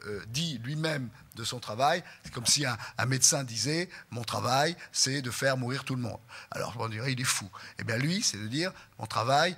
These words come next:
est de m'assurer qu'aucune idée nouvelle ne va contredire les idées existantes. » Donc c'est la négation même du système scientifique. Et le deuxième élément très important, c'est le fonctionnement même. C'est-à-dire que maintenant, depuis, on s'est habitué depuis, disons, une vingtaine, une trentaine d'années, peut-être un peu plus,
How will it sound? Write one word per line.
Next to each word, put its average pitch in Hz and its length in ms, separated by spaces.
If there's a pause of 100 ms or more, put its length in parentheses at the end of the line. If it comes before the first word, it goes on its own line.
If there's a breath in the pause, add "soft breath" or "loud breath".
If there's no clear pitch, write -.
(160)
est 110 80
de 113 180
m'assurer 139 460
qu'aucune 175 460
idée 151 300
nouvelle 147 340
ne 135 60
va 123 100
contredire 117 440
les 107 180
idées 107 140
existantes. » 110 440 (180 loud breath)
Donc 165 280
c'est 135 220
la 123 100
négation 110 420
même 127 280 (360 loud breath)
du 110 100
système 120 420
scientifique. - 500 (840 loud breath)
Et 127 320
le 120 240
deuxième 160 320
élément 139 320
très 160 220
important, 156 380
c'est 143 140
le 135 80
fonctionnement 160 600
même. 107 240 (100)
C'est-à-dire 135 460
que 110 180 (360 loud breath)
maintenant, 139 460
depuis, 131 440
on 107 40
s'est 151 200
habitué 131 400
depuis, 101 260
disons, 117 260
une 113 120
vingtaine, 131 340
une 95 60
trentaine 117 360
d'années, 104 220
peut-être - 280
un 104 60
peu 101 140
plus, - 380